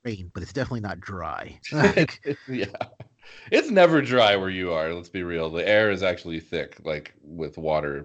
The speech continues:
Speaker 2: most days.
Speaker 1: Yeah, that's true. It's been really bad the past couple, but today's actually kind of been a reprieve from it. It, it actually feels,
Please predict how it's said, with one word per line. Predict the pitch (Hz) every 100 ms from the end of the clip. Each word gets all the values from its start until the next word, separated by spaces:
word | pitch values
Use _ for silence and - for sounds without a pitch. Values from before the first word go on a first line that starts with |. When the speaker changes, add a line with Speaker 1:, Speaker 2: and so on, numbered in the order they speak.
| -
Speaker 2:
most | 78 82 78 -
days. | 64 64 - - _ _ _ - _ _ _ 123
Speaker 1:
Yeah, | 110 107
that's | 113 -
true. | 113
It's | 110 -
been | 139
really | 92 147
bad | 90 98 98
the | 90
past | 90 87
couple, | - 95 98
but | 113 - -
today's | 123 180 240
actually | 104 - 107 92
kind | 107
of | 101
been | 101
a | 95
reprieve | 87 - 101 92
from | 87 85
it. | 87
It, | 92 92
it | 98
actually | 95 - 92
feels, | - 95 -